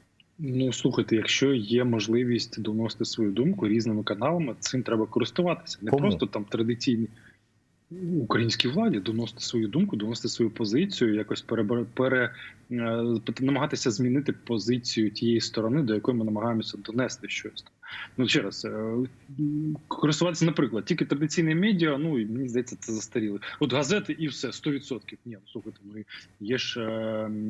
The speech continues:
Speaker 1: інші джерела, якими, ну, новинними, інформаційними, якими користуються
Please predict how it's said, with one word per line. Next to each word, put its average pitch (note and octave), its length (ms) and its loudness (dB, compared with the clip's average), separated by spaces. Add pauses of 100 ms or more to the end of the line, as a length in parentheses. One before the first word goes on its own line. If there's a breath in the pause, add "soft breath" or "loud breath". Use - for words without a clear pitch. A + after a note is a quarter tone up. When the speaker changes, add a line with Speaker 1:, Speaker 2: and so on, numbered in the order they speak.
(100)
Speaker 1:
інші B2+ 240 4
джерела, B2+ 520 2
якими, G#2+ 340 0
ну, A2 140 2
новинними, G#2+ 520 0 (500)
інформаційними, A2 500 0
якими A#2+ 220 0
користуються A#2 680 0